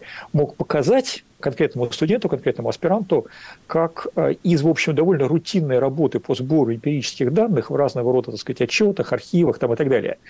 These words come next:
могут вырастать, э, какие-то решения, которые будут влиять на, м, там, судьбы страны. Это была действительно уникальная способность, э, и он,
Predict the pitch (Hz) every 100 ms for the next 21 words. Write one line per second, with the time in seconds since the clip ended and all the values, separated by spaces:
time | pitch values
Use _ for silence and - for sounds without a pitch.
0 | - - - - 151 160 147 165 147 -
1 | 156 - - 139 - 165 - 139 135 131
2 | - 262 196 117 127 180 190 131 156 -
3 | 117 135 143 190 190 - 127 135 143 131
4 | _ 113 101 117 - 135 127 143 131 101
5 | _ _ - - - - 151 160 147 135
6 | - 190 143 117 110 131 131 143 131 101
7 | - 151 370 202 - - - 117 - -
8 | 170 160 - - 196 190